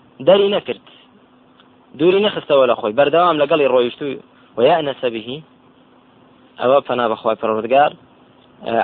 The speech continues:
عەمەلەکەی چۆن دەبێ؟ خلافێ لێرە دەفەرمێ:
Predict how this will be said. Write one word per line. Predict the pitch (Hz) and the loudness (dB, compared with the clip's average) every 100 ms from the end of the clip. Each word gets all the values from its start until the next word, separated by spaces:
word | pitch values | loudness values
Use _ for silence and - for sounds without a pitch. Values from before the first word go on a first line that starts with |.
| 117 | 0
عەمەلەکەی | 127 123 120 143 | 0 0 0 -2
چۆن | - 123 117 | -2 -2 -2
دەبێ؟ | 117 143 151 _ _ _ _ _ _ _ - | -2 -4 -6 _ _ _ _ _ _ _ -2
خلافێ | 156 147 120 123 113 | 4 4 4 0 -2
لێرە | 117 110 110 | 0 0 -2
دەفەرمێ: | - 110 131 | -4 -6 -4